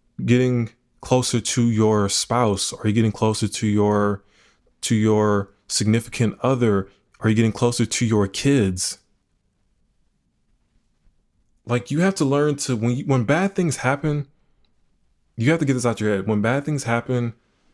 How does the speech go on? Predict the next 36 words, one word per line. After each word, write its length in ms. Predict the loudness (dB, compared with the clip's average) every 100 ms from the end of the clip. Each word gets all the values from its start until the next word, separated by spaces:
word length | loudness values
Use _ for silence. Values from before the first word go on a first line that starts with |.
| _ _ _ _ _ _ -4
quit 220 | 0 2
looking 260 | 0 0
at 120 | 0 0
it 60 |
as, 340 | 0 0 -2 -6 _ _ _ _ -6
"Oh, 420 | -2 -2 -2 -4
why 180 | -6 -4
did 140 | -2
this 180 | -2 -6
happen? 640 | -6 -6 -6 -4 -2 -2
Woe 280 | 0 2 2
is 140 | 0 0
me. 640 | 0 2 0 0 -2 -6 _ _ _ _ _
This 180 | -4 -2
sucks." 420 | -2 0 0 0
No, 420 | -2 0 0 -2 -6 _ _ _ _
you 160 | 0 2
have 180 | 2
to 80 | 2
look 220 | 0 0
at 200 | 0 0
it 40 | 0
as, 300 | 0 -2 -6 _ _ _ _ _ _ _ _ _ _
"What 220 | -4 -2
can 180 | 0 0
I 60 | 2
learn 400 | 0 0 0 -2
from 220 | -2 -4
this 120 | -2
situation? 760 | -4 -6 -4 -2 -2 -4 -6 -6 _ _ _ _ _ -8
What 440 | -2 -2 -2 -10 -8
good 220 | -2 0 -2
thing 400 | -4 -4 -2 -4
can 180 | -2
I 80 | -2
take 380 | -2 -4 -4 -4